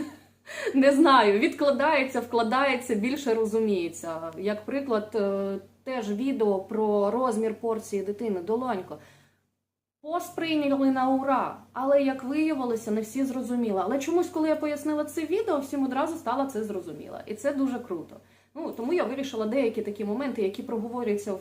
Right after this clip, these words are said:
в групі, які проговорюються в наших марафонах, в мене на консультації, які от топові, скажімо так. Я, в принципі, їх буду, скажімо так, е, коротко десь відзнімати для того, щоб ви зрозуміли. Отже, ще раз,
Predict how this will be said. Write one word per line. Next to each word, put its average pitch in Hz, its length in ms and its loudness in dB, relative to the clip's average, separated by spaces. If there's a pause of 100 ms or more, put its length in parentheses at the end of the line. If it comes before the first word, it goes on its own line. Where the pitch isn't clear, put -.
(140)
в 208 140 0
групі, 262 360 -2
які 233 260 -2
проговорюються 214 680 -2
в 202 60 -4
наших 220 340 -6
марафонах, 214 600 -4 (260)
в 233 40 -10
мене 226 180 -6
на 220 100 -4
консультації, 269 760 -4
які 233 180 -4
от 202 180 -6 (420)
топові, 214 480 -4
скажімо 175 360 -12 (100)
так. - 140 -18 (260)
Я, 311 80 -6
в 359 80 -8
принципі, 277 400 -4
їх 233 120 -2
буду, 220 240 -4
скажімо 208 480 -8
так, - 200 -14 (500)
е, 185 440 -10
коротко 285 380 -2
десь 233 240 -2
відзнімати 233 540 -2
для 196 120 -4
того, 240 240 -6
щоб - 200 -10
ви 202 100 -4
зрозуміли. 180 480 -6 (220)
Отже, 370 240 0
ще 339 180 2
раз, 220 220 -4